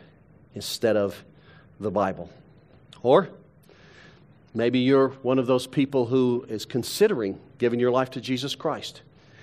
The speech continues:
And you're like someone I spoke with this week. "Well, I'm not sure about giving my life to Christ because there's a s-,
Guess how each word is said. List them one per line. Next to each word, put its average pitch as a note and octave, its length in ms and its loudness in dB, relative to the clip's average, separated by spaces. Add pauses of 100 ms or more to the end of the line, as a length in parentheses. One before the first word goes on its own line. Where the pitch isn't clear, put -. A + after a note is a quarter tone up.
(200)
And C3 120 2
you're B2+ 100 6
like B2 240 2
someone B2 320 0
I B2 240 0
spoke - 380 -4
with C#3+ 160 -2
this D3+ 200 -2
week. E3+ 360 -2 (760)
"Well, A#2+ 120 0
I'm D3 120 4
not F3 200 4
sure C3+ 580 4 (280)
about A#2+ 260 -2
giving B2+ 260 2
my A#2 80 2
life A#2 300 2
to A#2 80 -12
Christ A2 500 -2
because A2+ 340 -6
there's B2 220 0
a A2+ 40 -4
s-, - 340 -10